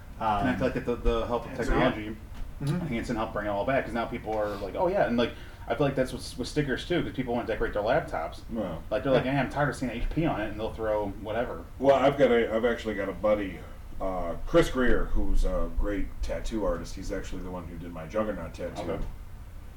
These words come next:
Speaker 1: Oh, that's
Speaker 3: Years,
Speaker 1: an-, another form of art.
Speaker 3: years
Speaker 2: Yeah,
Speaker 3: ago,
Speaker 2: right.
Speaker 3: years ago, years ago. But, uh, he has spent years. He has this. He has a leather jacket, and on this leather jacket, it, it, it is covered with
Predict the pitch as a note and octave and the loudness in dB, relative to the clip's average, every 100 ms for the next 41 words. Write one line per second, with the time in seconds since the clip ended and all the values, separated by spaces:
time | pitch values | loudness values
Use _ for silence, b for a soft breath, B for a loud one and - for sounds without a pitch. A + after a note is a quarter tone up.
0 | - - G#3+ G#3+ - - E3 C#3 C3+ D3+ | -2 2 2 2 0 4 4 4 2 2
1 | D#3+ - - G#2 G2+ A#2 B2+ C3 C3 C3+ | 2 0 -2 -4 0 6 8 8 8 6
2 | B2+ C#3 G#2+ B2 C#3+ G#2+ F#2+ G#2+ G#2 A2 | 6 4 4 4 4 4 0 -2 0 4
3 | D3 A2 G#2 G#2+ F#2 F2 - G#2+ G2+ G2 | 4 2 2 2 2 -4 -4 -2 0 0
4 | F#2+ - - B2 A#2+ G#2+ - G#2+ F#2+ F#2 | 0 -2 -2 0 0 -2 -2 -2 -2 -8
5 | - - - - - - D#3+ F#3 A#2 - | -12 -14 -14 -14 -12 -4 2 4 2 0
6 | A#2 B2 G#2+ G#2 - G2 G#2 G#2 G#2 G2 | -2 0 -2 -4 -8 -8 -2 0 0 -2
7 | F#2 F2+ A2+ A#2+ A#2 - - B B B | -4 -4 -2 -2 -2 -6 -14 B B B
8 | - F#2 B2 G#2+ F2+ F#2 D#2+ E2+ E2+ - | -8 -4 -2 -2 -4 -6 -8 -8 -8 -10
9 | - F2+ G2+ G2 F#2+ G2+ G2 F#2 - - | -10 -8 -8 -8 -6 -6 -6 -8 -6 0
10 | D#3 - D2+ - - - - - - - | 0 0 -8 -12 -16 -14 -14 -14 -16 -16
11 | - - - - F2 G#2 - | -14 -14 -14 -14 -10 -8 -8